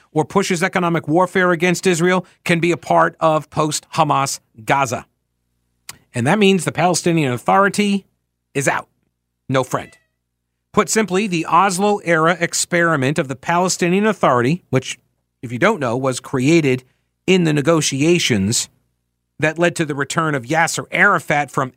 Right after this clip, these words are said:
exile. Right? They brought him back. Thanks a lot, Bill Clinton. That has proven to be a complete and utter failure. And finally, what cannot happen?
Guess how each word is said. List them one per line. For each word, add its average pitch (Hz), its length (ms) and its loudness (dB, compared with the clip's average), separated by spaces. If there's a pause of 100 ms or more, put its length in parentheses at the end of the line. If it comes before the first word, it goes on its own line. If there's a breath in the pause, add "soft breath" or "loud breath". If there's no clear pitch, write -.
exile. 143 680 -2 (840)
Right? 139 160 -2
They 135 100 -2
brought 180 280 4
him 185 200 0
back. - 420 -8 (320)
Thanks 117 180 -4
a 131 60 0
lot, 120 200 0
Bill 123 160 0
Clinton. 110 420 -4 (840)
That 175 220 2
has 156 160 -2
proven 208 480 0
to 190 100 -2
be 185 280 -2
a 165 120 -2
complete 202 680 -4
and 156 200 -2 (160)
utter 185 440 2 (320)
failure. 135 560 -2 (2250)
And 139 120 -2
finally, 156 600 0 (880)
what 143 180 0
cannot 135 300 -2
happen? 131 380 -4